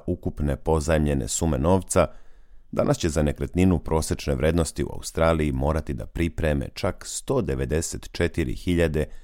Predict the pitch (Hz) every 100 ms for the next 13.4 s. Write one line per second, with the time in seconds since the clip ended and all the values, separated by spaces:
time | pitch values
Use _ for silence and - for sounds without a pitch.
0 | - - 78 69 - 71 - 71 67 67
1 | - - 65 76 67 62 - - - -
2 | - - - - 101 92 90 87 78 80
3 | 78 90 82 78 98 78 - 78 78 76
4 | 65 80 82 80 73 - 104 85 76 76
5 | 71 65 90 92 76 69 - 87 73 65
6 | - 101 101 95 85 - - - - -
7 | - 62 - - - 80 82 78 73 -
8 | 78 73 73 71 71 - - - 76 71
9 | - 65 69 67 58 60 - - - -
10 | - - - - - - - 92 98 123
11 | 117 87 73 87 92 95 90 82 78 73
12 | 76 73 73 - 78 69 - 73 78 90
13 | - 76 73